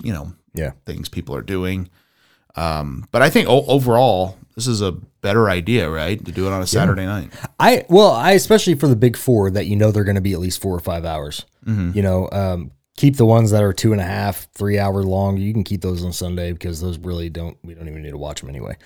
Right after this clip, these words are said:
Speaker 1: Right.
Speaker 2: But, like, Royal Rumble, WrestleMania, have those be on Saturday.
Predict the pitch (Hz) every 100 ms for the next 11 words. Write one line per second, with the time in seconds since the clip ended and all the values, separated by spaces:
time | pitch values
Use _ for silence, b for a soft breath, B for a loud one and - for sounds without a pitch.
0 | b 92 76 98 101 85 95 - _ _
1 | _ _ _ _ _ _ _ _ _ _
2 | _ _ 87 113 139 127 131 131 131 110
3 | 113 110 107 113 117 120 - 107 117 120
4 | 110 120 101 98 98 95 71